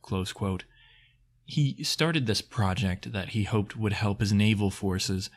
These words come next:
avoid the rocky and treacherous shores around Mount Athos, the very same shores where a substantial portion of a previous Persian fleet had been wrecked during a failed invasion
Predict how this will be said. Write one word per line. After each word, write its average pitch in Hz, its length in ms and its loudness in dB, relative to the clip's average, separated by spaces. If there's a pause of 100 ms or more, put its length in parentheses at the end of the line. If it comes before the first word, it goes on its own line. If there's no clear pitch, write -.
(340)
avoid 120 480 2
the 117 140 2
rocky 101 600 2
and 98 260 2 (100)
treacherous 101 720 -2
shores 92 540 -2
around 92 420 0
Mount 92 320 0
Athos, - 600 -2 (420)
the 123 140 2
very 104 260 4
same 127 380 4
shores 98 600 -2
where 104 300 -4
a 101 160 -2
substantial 139 720 0
portion 107 640 0
of 110 160 -4
a 104 60 -2
previous 123 560 2
Persian 101 420 0
fleet 98 380 -2 (520)
had 123 140 0
been 98 260 4
wrecked 95 460 -2
during 95 400 2
a 101 80 -2
failed 104 420 0
invasion 95 680 2